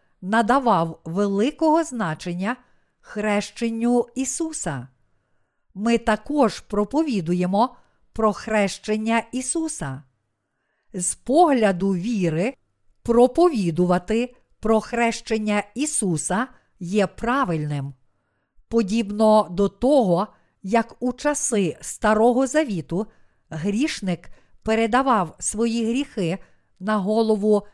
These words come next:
жертви покладанням рук та убивав її, так само Ісус змив усі гріхи завдяки своєму хрещенню і смерті.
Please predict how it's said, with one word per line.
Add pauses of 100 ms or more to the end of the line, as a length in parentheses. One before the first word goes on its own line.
(180)
жертви (200)
покладанням
рук (580)
та
убивав
її, (500)
так
само
Ісус (260)
змив
усі
гріхи (440)
завдяки
своєму
хрещенню (360)
і
смерті.